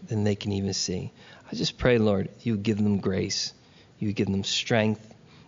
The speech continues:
you would fill them with your Spirit, and you would allow them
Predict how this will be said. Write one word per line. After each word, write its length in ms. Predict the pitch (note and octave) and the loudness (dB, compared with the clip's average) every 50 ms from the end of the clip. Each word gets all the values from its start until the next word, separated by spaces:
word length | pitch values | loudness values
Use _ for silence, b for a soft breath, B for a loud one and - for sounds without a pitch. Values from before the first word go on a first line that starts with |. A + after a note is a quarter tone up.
| B - | B -8
you 120 | - G#2+ | -4 -2
would 120 | G2+ F#2+ - | -2 -2 -4
fill 320 | - - - - B2+ B2+ | -8 -4 0 2 2 4
them 180 | A#2 A#2+ G#2+ G#2 | 4 2 2 2
with 140 | G2+ F#2 F#2+ | 2 0 0
your 100 | F#2 F#2+ | -2 -2
Spirit, 640 | - - - - - - A#2 A2+ A2+ A2+ A2+ - - - B B B B B B B B B B - | -2 -2 -4 -4 0 0 2 4 4 4 2 0 -2 -10 B B B B B B B B B B -6
and 100 | - G#2+ | -2 0
you 100 | G2+ G#2 | 2 2
would 100 | G2+ G2+ | 2 4
allow 440 | G2 G2 G2 G2+ G2+ G#2 G#2 A2 A2 | 2 2 2 2 2 2 2 2 2
them 360 | G#2+ G#2 F#2+ F#2+ F#2+ F#2 | 2 0 0 0 -2 -2